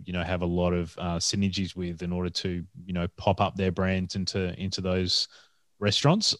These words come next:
'Cause I, uh, and the reason why I ask is I think, and I really want your feedback here, is the bar, uh, the bar customer was obviously, you obviously had, you know, singles and couples and groups and celebrations and stuff like that as well.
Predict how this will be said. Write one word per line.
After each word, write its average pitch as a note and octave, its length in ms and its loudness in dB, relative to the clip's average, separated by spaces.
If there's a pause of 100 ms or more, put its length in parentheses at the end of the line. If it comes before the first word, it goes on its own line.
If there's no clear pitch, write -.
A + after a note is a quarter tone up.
'Cause C#3 180 6
I, C#3+ 60 12
uh, C3 300 4
and C3+ 160 4
the C3+ 40 8
reason E3 240 8
why C#3 160 6
I F#2+ 260 2
ask - 320 -2 (520)
is G#2 120 0
I A2+ 80 10
think, A#2 340 4 (200)
and G#2 280 2
I A2 100 2
really G#2+ 460 6
want G2+ 220 -2
your F#2+ 80 -4
feedback F2+ 400 0
here, G2 300 -2 (760)
is A2+ 340 2
the B2 80 6
bar, B2 300 10 (160)
uh, F#2+ 140 -8 (120)
the A2 120 0
bar B2 420 8
customer G#2 840 -6 (100)
was G2 260 -8
obviously, F#2+ 640 -6 (400)
you A2 80 -4
obviously G2+ 280 -2
had, F2+ 200 -6 (160)
you G2 60 -20
know, F2 140 -10
singles F#2+ 320 -8
and F2 100 -12
couples F2 380 -10
and F2+ 100 -10
groups F2+ 340 -8
and - 80 -4
celebrations F2 580 0
and F2 80 -2
stuff F2+ 200 -2
like F2+ 160 -8
that E2+ 160 -4
as E2+ 100 -4
well. F#2 340 -2